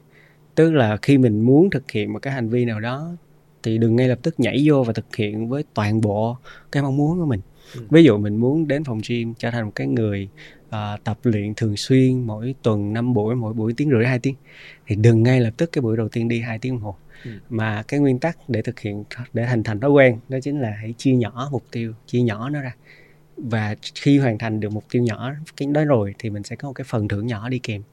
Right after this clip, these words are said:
Speaker 2: Ừ.
Speaker 1: À, ví dụ ha, cái buổi đầu tiên hay là tôi đi tập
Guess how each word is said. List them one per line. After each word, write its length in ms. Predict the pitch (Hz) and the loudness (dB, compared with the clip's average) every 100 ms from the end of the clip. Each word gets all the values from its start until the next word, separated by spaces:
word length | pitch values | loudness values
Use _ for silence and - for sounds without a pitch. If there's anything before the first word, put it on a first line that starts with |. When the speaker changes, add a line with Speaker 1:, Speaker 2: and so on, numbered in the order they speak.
| - | -16
Speaker 2:
Ừ. 140 | 127 104 80 _ - | -14 -16 -18 _ -10
Speaker 1:
À, 220 | 104 95 - | -8 -8 2
ví 200 | 135 165 | 6 8
dụ 260 | 127 110 | 6 4
ha, 120 | 113 117 - - - | -2 -4 -6 -4 0
cái 80 | |
buổi 160 | 139 113 | 2 4
đầu 140 | 120 | 2
tiên 300 | 104 123 117 | 2 0 0
hay 140 | 113 120 | -2 -4
là 120 | 110 - - | -6 -4 0
tôi 160 | 123 | 0
đi 120 | 120 | 0
tập 180 | 117 104 | -2 -4